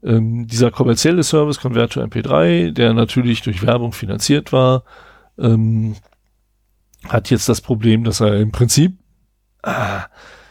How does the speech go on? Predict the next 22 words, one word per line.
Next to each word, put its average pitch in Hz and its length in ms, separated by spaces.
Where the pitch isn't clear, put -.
es 110 240
ist, - 440
ist - 180
so 143 120
eine 139 120
Grauzone, 135 600
ne? 180 260
Also 120 240
er 123 140
veröffentlicht - 760
die 113 40
Datei 107 300
ja 110 120
nicht, 135 160
sondern 120 220
er 113 120
gibt 110 240
zumindest 113 400
vor, 131 260
für - 140
jeden 117 400
Benutzer 123 520